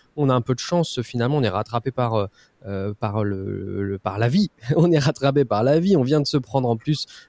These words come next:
euh, un confinement, deux ans de covid, euh, il y a des guerres et tout ça. Donc ça vient presque a posteriori justifier, ou en tout cas donner des, euh, des justifications. Mais c-, c-, ce qui m'intéressait, c'est du point de vue du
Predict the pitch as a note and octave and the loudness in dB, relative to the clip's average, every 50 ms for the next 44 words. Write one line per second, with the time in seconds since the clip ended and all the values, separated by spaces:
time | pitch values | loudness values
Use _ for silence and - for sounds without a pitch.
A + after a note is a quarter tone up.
0 | _ - B2 A#2+ G2+ C3 C3 - - C#3 A#2+ - - C3+ C3 B2+ B2+ B2+ C3 C3 | _ 0 2 2 2 2 0 0 0 -2 -2 -2 -2 -2 -2 0 0 0 2 0
1 | C3 A#2+ A#2+ C3+ C3 B2+ C#3 C3 C3 - - - C3+ B2 B2 C3 C3 C3 C3 C3 | 0 2 2 0 2 2 2 0 0 0 0 0 0 0 0 0 0 0 0 2
2 | C3+ A#2+ A2+ A2 A#2 A#2 A#2 B2 B2 A#2+ A#2+ C3 C3+ B2+ A#2 A2+ - - - E3 | 0 0 0 0 0 0 0 0 -2 0 0 0 0 0 0 -2 -4 -4 -2 -2
3 | D#3 C#3 A#2+ - B2 A#2+ C#3 C#3 - _ _ _ _ - - F3 F3 D#3 - B2 | 0 0 0 0 0 0 0 0 -2 _ _ _ _ -6 -2 0 0 2 0 0
4 | - - E3+ E3 - - E3+ D3+ D3+ D3 D3+ E3+ F3+ D#3 C#3 C#3+ C3+ - - D3 | 0 2 2 0 2 2 0 2 2 2 4 4 2 2 2 -2 -4 -6 -6 -6
5 | C3+ - - D3+ D3 - - - - - - _ - B2 C3 B2+ A#2+ D3 D3 D3+ | -4 -2 0 -2 -2 -2 -6 -14 -20 -20 -16 _ 0 2 2 2 2 2 2 2
6 | C3 C3 B2+ D3+ F3 F#3+ F#3 F3 D3 D3+ C#3 C3 - _ _ - - - _ - | 2 4 4 4 6 6 4 4 4 2 2 2 0 _ _ -20 -20 -20 _ -4
7 | C#3 B2+ B2+ B2 C3+ C3 - - - C#3 - D3+ C#3+ E3 D#3+ E3 D#3+ - - - | 0 0 0 0 0 -2 -2 -4 -6 -4 -2 -2 0 2 2 2 0 -2 -4 -8
8 | - - - - - - - A#3+ C#4+ D4+ - G#3 F#3+ - - D#4 - A#3 F3+ D3+ | -8 -8 -8 -8 -8 -4 -2 -2 -2 0 0 0 0 0 0 0 0 0 -2 -2
9 | - - F3+ A3 B3+ A#3+ E3 | 0 0 0 0 0 -2 -4